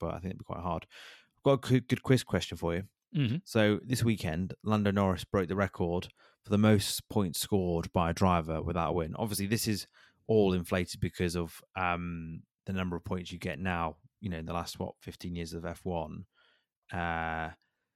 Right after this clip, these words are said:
Speaker 1: is, is much higher because, you know, they give twenty-five for a win, whereas back when Schumacher and Senna and all that lot, it was ten for a win. So,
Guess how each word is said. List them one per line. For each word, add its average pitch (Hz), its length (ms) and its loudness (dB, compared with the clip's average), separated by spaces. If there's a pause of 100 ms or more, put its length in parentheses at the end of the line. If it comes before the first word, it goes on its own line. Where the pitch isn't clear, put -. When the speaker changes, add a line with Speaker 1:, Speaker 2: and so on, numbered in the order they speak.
(380)
Speaker 1:
is, 90 260 -4
is 90 160 -8
much 90 220 -2
higher 87 520 -2 (420)
because, - 360 -8
you 90 140 -6
know, 78 80 -8
they 85 140 -8
give 85 220 -8
twenty-five 87 480 -2
for - 80 -6
a 87 40 -2
win, 85 180 -2
whereas 82 260 -4
back - 240 -6
when 90 160 -8
Schumacher 85 640 -6
and 82 120 -6
Senna 85 360 -4
and 82 100 -6
all 85 140 -4
that 80 140 -2
lot, 78 240 -4 (160)
it 101 40 -10
was 87 100 -8
ten 90 240 -6
for 85 120 -8
a - 20 -4
win. 80 240 -10
So, 85 240 -8